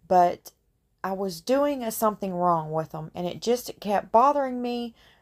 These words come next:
I had to get these ghosts right, you guys. And I still am not quite there yet,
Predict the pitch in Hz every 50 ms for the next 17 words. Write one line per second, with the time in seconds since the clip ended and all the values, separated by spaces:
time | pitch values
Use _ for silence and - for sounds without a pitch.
0 | _ _ _ - 190 185 175 202 240 240 247 247 247 - 220 190 - 220 214 -
1 | - - 202 196 196 - - 196 180 175 175 175 - - - - 170 160 160 151
2 | - - - - - - - 170 170 156 160 - 71 71 - - - - - -
3 | _ _ _ _ _ _ - - 190 185 190 196 185 - - - - - 262 262
4 | 247 214 190 190 - - 180 180 175 180 185 185 185 185 185 - - - - 185
5 | 175 175 175 - - _ - 160 165 165 160 165 170 185 202 202 202 - -